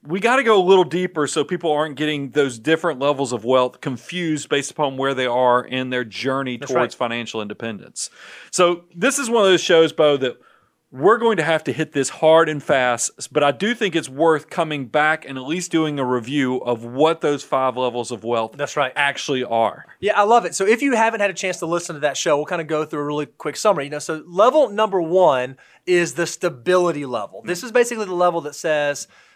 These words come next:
Speaker 2: uh, "I can pay my bills. I'm
Speaker 1: Yep.
Speaker 2: not worried about where the next dollar is coming from.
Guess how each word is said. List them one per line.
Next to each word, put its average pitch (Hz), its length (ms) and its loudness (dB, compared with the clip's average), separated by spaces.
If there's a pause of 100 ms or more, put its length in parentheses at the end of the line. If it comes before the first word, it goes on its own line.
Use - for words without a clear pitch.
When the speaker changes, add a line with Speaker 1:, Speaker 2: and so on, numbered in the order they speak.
(100)
Speaker 2:
uh, 165 200 2
"I 202 180 4
can 208 220 -6
pay 185 240 -4
my 165 160 2
bills. 131 340 -8
I'm 139 60 -4
Speaker 1:
Yep. 170 80 4
Speaker 2:
not 202 160 4
worried 190 180 4
about 170 320 2
where 156 580 -2
the 143 280 -4
next 165 400 -4 (120)
dollar 151 380 4
is 139 100 -10
coming 147 300 -6
from. 135 480 -4